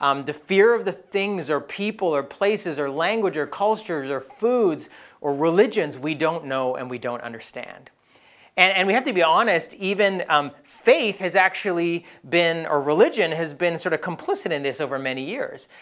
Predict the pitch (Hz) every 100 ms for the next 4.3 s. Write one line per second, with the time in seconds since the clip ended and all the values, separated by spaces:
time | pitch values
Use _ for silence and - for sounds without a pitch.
0 | - - 160 165 175 202 190 185 156 147
1 | 160 156 143 160 - 220 262 247 151 127
2 | 143 151 233 190 135 139 131 135 143 -
3 | 135 120 117 143 180 226 185 190 160 139
4 | 139 143 135